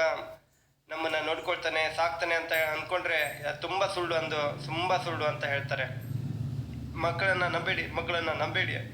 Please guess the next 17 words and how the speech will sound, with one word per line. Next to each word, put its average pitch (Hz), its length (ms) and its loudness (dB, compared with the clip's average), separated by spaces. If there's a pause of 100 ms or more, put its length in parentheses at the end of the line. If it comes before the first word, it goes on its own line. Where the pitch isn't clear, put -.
(140)
ಅಂತ 143 160 -4
ಹೇಳಿ 151 300 0
ಅಲ್ಲಿಂದ 151 360 0 (500)
ಸೂರ್ಯ 170 200 2
ಅವರು 160 340 2
ಕಣ್ಣೀರು 156 300 -2
ಹಾಕ್ಕೊಂಡು 147 380 -2
ಹೋಗ್ತಾರೆ. 143 680 -2 (1800)
ರೆಸ್ಟೋರೆಂಟಿಂದ 202 640 0
ಹೊರಗಡೆ 180 600 0
ಬಂದು 180 260 2 (840)
ನೆನೆಸ್ಕೊಳ್ತಾರೆ 170 760 0
ಮೀನಾ 170 280 2
ಅವರು 160 160 4
ಮದುವೆ 160 280 2
ಆಗಿರೋದನ್ನ. 147 500 0 (920)
"ಅಮ್ಮ, 160 180 -2